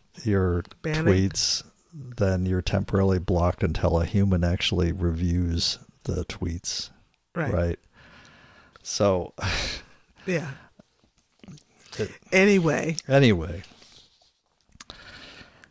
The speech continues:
Speaker 1: I'm not gonna read all the tweets.
Speaker 2: Please don't.
Speaker 1: Um,
Speaker 2: I
Speaker 1: skip-,
Speaker 2: mean, we risk being
Speaker 1: skipping
Speaker 2: taken out of
Speaker 1: ahead.
Speaker 2: context. So,
Speaker 1: She,
Speaker 2: yeah.
Speaker 1: so,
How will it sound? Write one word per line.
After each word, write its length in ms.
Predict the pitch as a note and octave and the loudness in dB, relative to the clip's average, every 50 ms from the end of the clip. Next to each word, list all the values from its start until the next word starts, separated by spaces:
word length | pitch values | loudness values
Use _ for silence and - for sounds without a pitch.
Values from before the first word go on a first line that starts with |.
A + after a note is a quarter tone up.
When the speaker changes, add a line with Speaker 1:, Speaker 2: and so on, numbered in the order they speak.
| _ _ _ - - _ _ _ _ _ - | _ _ _ -20 -20 _ _ _ _ _ 0
Speaker 1:
I'm 140 | C#3 C#3+ D3 | 4 6 8
not 160 | C#3+ B2+ A#2 | 8 8 8
gonna 140 | G#2+ A2 G#2 | 8 6 4
read 140 | G2+ G2 F#2 | 4 4 4
all 100 | F2+ F2 | 2 0
the 80 | D#2+ E2 | -2 -4
tweets. 640 | - - - E2+ F2 F#2 - - - - - - - | -8 -8 -8 -8 -8 -8 -6 -8 -8 -10 -10 -10 -8
Speaker 2:
Please 180 | - G3+ G3 | -6 -6 -4
don't. 480 | A2+ - D3 D3 D#3+ - C#3+ C3+ - - | -4 -6 -8 -8 -8 -10 -14 -10 -2 0
Speaker 1:
Um, 460 | A#2+ A#2 A2 G#2 G2 F#2+ F#2+ F#2 A#2+ - - | 2 4 4 4 2 0 -2 -6 -8 -14 -20
Speaker 2:
I 40 | - - - | -20 -20 -16
Speaker 1:
skip-, 320 | - - - A#3 A3+ A#3 | -14 -8 -4 0 0 2
Speaker 2:
mean, 180 | A3+ A3 G#3 G3+ - - F3 - | 4 2 2 0 -4 -14 -14 -8
we 60 | - F#3 F3+ F#3 | -6 -4 0 0
risk 240 | F3+ D#3+ - - | 0 0 -2 0
being 140 | E3+ F#3 F3+ E3 | 2 4 4 4
Speaker 1:
skipping 180 | - F3+ D#3 | 4 4 4
Speaker 2:
taken 60 | C#3+ | 4
out 40 | C3+ | 4
of 120 | A#2+ G#2+ A#2 | 4 4 4
Speaker 1:
ahead. 280 | G#2+ G2+ G2+ G2+ G2 | 4 4 4 4 2
Speaker 2:
context. 280 | F#2 G2 F2 - - - - - - - - - | 0 -2 -6 -6 -14 -18 -20 -20 -20 -20 -18 -10
So, 120 | - - E3 | -4 0 4
Speaker 1:
She, 100 | E3 E3+ | 4 4
Speaker 2:
yeah. 80 | E3 D#3+ - - - - - - - | 4 4 0 -10 -20 -20 -20 -20 -14
Speaker 1:
so, 340 | - - - D#3 D3+ D3 - | -4 2 4 6 6 4 2